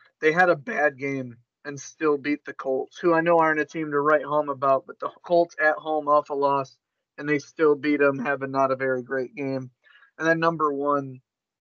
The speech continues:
man, the only way they're gonna move from number one is they're gonna have to,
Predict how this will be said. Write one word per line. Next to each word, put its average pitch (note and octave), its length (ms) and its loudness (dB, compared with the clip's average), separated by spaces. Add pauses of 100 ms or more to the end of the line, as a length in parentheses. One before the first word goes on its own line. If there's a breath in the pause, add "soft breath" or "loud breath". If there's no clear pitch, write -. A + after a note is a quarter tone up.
(1160)
man, D#3+ 180 0
the D#3 140 4
only E3+ 240 4
way E3+ 160 8
they're E3 120 0
gonna D#3+ 200 -2
move E3 240 -4
from D#3 180 -12
number C#3+ 320 -2
one D#3 380 0
is C#3 100 -6
they're D3 160 0
gonna D3+ 140 -2
have D3 260 -4
to, C3+ 320 -4